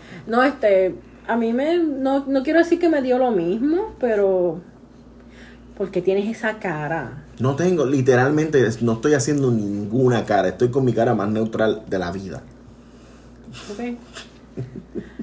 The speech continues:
Speaker 1: No, pero, um, no, no me encantó. Eh,
Speaker 2: Eso es lo
Speaker 1: por,
Speaker 2: que yo
Speaker 1: más o menos por lo mismo que tú dices, ahora mismo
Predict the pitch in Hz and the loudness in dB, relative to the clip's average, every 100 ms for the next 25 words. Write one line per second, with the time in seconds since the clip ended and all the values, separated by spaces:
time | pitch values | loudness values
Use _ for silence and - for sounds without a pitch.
0 | - 254 277 254 226 240 226 214 202 180 | -2 4 4 4 0 0 -2 -2 -2 -4
1 | - - 226 226 262 302 285 208 233 233 | -10 -14 -6 -4 -2 -4 -6 -6 -6 -4
2 | 285 302 330 302 - 180 226 262 - - | -6 -6 -6 -8 -6 -6 -6 -12 -20 -20
3 | - - - - - - - - - - | -20 -20 -20 -20 -20 -20 -20 -20 -20 -12
4 | 113 - 120 196 139 214 220 247 247 240 | -4 -2 0 0 0 -2 -2 0 0 0
5 | 226 240 240 220 226 247 190 196 202 214 | 0 0 -2 -4 -4 -4 -2 -2 -2 0
6 | 233 208 | 0 -2